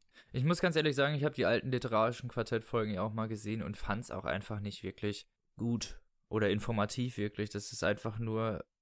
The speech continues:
der Ranitzky, der halt dieses, dieses ganze, die ganze Show eigentlich an sich gezogen hat und immer wieder, wie der Bilow in der neuen Ausgabe, immer wieder dazwischen fährt und immer wieder unbedingt ganz prekär seine eigene Meinung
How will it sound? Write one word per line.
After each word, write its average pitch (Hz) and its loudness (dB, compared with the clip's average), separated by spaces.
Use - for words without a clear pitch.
der 107 2
Ranitzky, 117 0
der 113 4
halt 110 0
dieses, 110 -6
dieses 107 -10
ganze, 120 2
die 110 -2
ganze 123 2
Show 151 4
eigentlich 107 2
an 139 0
sich 117 -6
gezogen 110 -2
hat 117 2
und 104 -4
immer 139 2
wieder, 139 2
wie 123 -2
der 120 4
Bilow 143 4
in 113 0
der 120 2
neuen 135 4
Ausgabe, 123 4
immer 165 4
wieder 165 6
dazwischen 151 0
fährt 131 2
und 120 -6
immer 160 4
wieder 151 4
unbedingt 156 4
ganz 156 2
prekär 151 2
seine 135 4
eigene 143 4
Meinung 127 2